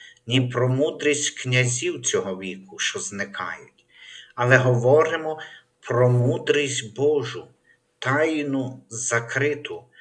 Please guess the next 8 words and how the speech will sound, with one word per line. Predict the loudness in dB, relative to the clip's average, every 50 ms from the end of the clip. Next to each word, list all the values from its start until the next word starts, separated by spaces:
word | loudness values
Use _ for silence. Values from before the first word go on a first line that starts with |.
| -20 -20 -20 _
що | -10 -8 -6 -4 -2 0 0
Бог | 2 4 4 4 4 2 -4 -8 -10 -12 -8 -2
призначив | 2 4 4 4 4 2 -2 -2 0 0 0 0 -2 -2 -2 0 0 0 0 -2 -4 -10 -8 _
перед | 2 4 4 4 4 2
віками | 0 -2 -2 -2 -2 0 0 0 0 -2 -2
нам | -2 -2 -4 -4 -4
на | -4 -2
славу. | -2 -4 -4 -6 -8 -8 -8 -8 -8 -10 -10 -14